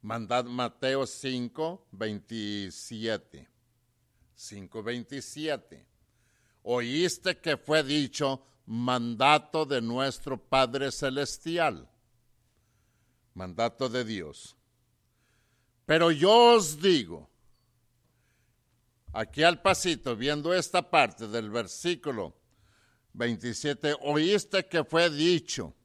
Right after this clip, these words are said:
pero yo os digo,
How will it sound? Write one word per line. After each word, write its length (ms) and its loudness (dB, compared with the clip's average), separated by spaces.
pero 260 8
yo 200 6
os 480 10
digo, 480 6